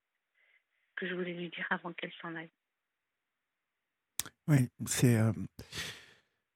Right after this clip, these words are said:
Speaker 2: malheureusement, euh, bon, le, le départ d'un, d'un,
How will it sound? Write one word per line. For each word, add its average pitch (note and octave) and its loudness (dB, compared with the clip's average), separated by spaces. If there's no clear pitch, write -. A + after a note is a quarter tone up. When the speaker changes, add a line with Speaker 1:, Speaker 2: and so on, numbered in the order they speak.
Speaker 2:
malheureusement, D3+ 6
euh, B2+ 0
bon, A#2 2
le, C#2 -8
le B2 2
départ C#3 6
d'un, A2 0
d'un, B1 -10